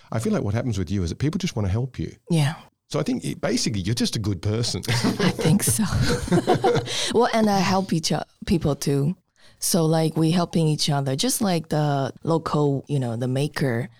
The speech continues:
Speaker 2: Uh, we, we don't really put them into this very vulnerable group. Uh, we don't describe that. It's more like we helping each other. We are partners. And so when there's something coming up, they, they come to, uh,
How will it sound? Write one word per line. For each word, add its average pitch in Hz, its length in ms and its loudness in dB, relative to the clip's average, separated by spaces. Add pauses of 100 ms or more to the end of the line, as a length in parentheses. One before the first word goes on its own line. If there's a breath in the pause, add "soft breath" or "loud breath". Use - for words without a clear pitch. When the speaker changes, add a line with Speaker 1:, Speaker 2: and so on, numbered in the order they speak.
(120)
Speaker 2:
Uh, 139 460 2
we, 165 260 2
we 170 80 2
don't 185 300 4
really 139 580 0 (320)
put 156 160 0
them 147 380 2 (160)
into 139 360 0
this 131 240 -2
very 113 400 -6
vulnerable 117 800 -6
group. - 440 -6
Uh, 135 120 -2
we 151 140 2
don't 135 220 0
describe 120 540 -4
that. - 340 -6
It's 156 180 0
more 151 220 2
like 139 240 -2
we 135 120 0
helping 131 320 -4
each 127 200 -4
other. 113 400 -8
We 139 100 -4
are 131 80 -4
partners. - 640 -4 (340 loud breath)
And 147 320 2
so 156 220 0
when 151 360 2
there's 143 340 0
something 143 500 0
coming 151 320 2
up, 160 220 -2
they, 143 260 0
they 135 240 -2
come 143 300 -2
to, 131 120 -2
uh, 131 240 0